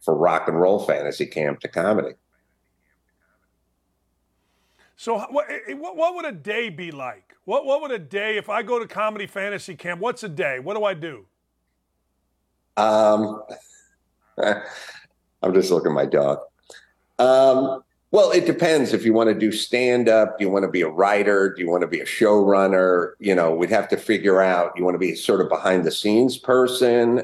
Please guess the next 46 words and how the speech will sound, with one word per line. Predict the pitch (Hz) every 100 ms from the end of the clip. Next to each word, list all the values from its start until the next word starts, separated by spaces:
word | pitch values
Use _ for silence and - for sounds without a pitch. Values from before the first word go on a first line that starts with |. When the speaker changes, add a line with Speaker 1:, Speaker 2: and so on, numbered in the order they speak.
| -
Speaker 1:
and, | 95 85 82
like, | 90 92
make | 98 -
your | 95
way | 90 95 92
into | 92 80
a |
late-night | 78 92 90 87 87 85 - _ _ _
show's | - 104 90 85
writer's | 82 107 123 120 -
room, | 107 110 113 113 113 -
or | 92 90
you | 85
wanna | 85 82 78 -
develop | 85 92 92 90
a |
sitcom, | 80 - 120 - 110 107 104 101 101 _ _ _
or | 110
do | 104
you | 101
wanna | 98 90
just | 98 -
do | 98 90 -
straight | - - - 98 90 -
stand-up? | - - 95 90 85 - -
So | - 90 80
it |
would | 65
sort | - 101 85
of | - - _
break | - 92 92
it | 95
off, | 101 85 78 - - -
you | 131
know, | 90 76 76 _ _
to | -
use | 104 95
a | -
sports | - 110 107 90
analogy, | 87 82 78 78 76 82 78 73 - - _ _
it'd | 87
be | 98
like, | 87 -
"What's | 98 -
a | 95
day | 76 95 92 87 80